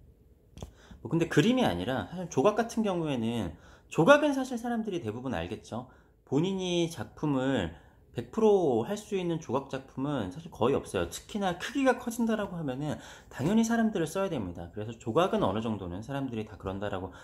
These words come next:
생각을 하는데, 물론 일반인 분들은 조각도 작가가 백 프로 다 한다라고 생각하실 수도 있어요.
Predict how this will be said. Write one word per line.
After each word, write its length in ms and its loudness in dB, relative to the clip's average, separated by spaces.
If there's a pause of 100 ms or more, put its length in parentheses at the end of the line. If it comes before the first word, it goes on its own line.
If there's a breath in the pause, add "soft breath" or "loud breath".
생각을 400 -4
하는데, 340 0
물론 360 4 (240 loud breath)
일반인 400 0
분들은 460 0
조각도 440 2
작가가 440 -6 (460 loud breath)
백 120 -4
프로 200 8
다 120 2
한다라고 400 2
생각하실 560 -6
수도 180 -8
있어요. 420 0